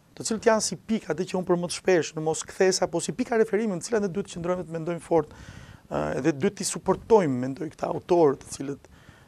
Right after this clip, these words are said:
e, ofrojnë një kinema ndryshe dhe rrugë të reja, siç është filmi Bota i Iris Elezit dhe, dhe Thomas Logoreci dhe filmi Farmakon i Joni Shanaj.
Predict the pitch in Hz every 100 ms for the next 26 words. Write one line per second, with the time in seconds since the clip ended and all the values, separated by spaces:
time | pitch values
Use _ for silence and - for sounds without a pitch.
0 | _ 135 151 160 - - - - 160 160
1 | 240 269 196 131 160 143 139 123 117 120
2 | - 180 127 135 156 - 127 - 139 -
3 | - - - 196 - 185 170 131 151 151
4 | 247 180 143 - 160 160 143 147 - 165
5 | - 160 - 156 - - 143 95 - 214
6 | 175 247 240 - 190 202 196 185 175 180
7 | - - - - 185 180 - -